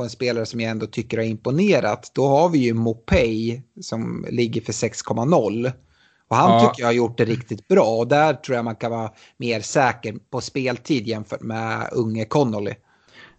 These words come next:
Speaker 2: Ja, jag hade nog också gått på Mopay framför Connolly just nu. Jag tycker att det är för osäkert med...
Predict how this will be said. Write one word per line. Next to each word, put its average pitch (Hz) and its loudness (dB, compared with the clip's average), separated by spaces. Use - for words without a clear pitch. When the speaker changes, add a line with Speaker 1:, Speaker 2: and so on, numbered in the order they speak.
Speaker 2:
Ja, 113 4
jag 123 4
hade 135 2
nog 131 4
också 127 0
gått 120 0
på 113 -2
Mopay 110 0
framför 110 -2
Connolly 107 -4
just 107 -6
nu. 104 0
Jag 107 -2
tycker 117 -2
att 104 0
det 110 -4
är 107 -4
för 110 -6
osäkert 110 -4
med... 98 -2